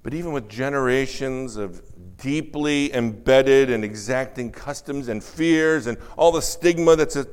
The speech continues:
attached to it, all the ritual behaviors surrounding cleanliness, this leper seems to be in no way deterred from coming near to Jesus.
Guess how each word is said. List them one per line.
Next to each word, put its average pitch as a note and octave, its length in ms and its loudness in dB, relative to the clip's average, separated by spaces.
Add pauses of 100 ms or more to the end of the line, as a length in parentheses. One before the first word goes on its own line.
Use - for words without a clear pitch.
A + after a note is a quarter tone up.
(240)
attached D3+ 480 -4
to E3 80 4
it, - 40 2
all D#3 160 6
the D3+ 160 4 (200)
ritual D#3 800 4
behaviors D#3 840 4 (380)
surrounding D3+ 640 0
cleanliness, E3+ 920 0 (600)
this E3+ 340 -8
leper F#2+ 540 -8 (1000)
seems D3+ 340 -4
to C#3+ 80 -4
be C3+ 220 -2
in C3 420 -4
no F3+ 220 2
way A#2 260 0
deterred A2 840 -4 (1040)
from G#2+ 160 -16
coming B2 400 -12
near F2+ 220 -12
to G#2 120 -20
Jesus. B2+ 600 -20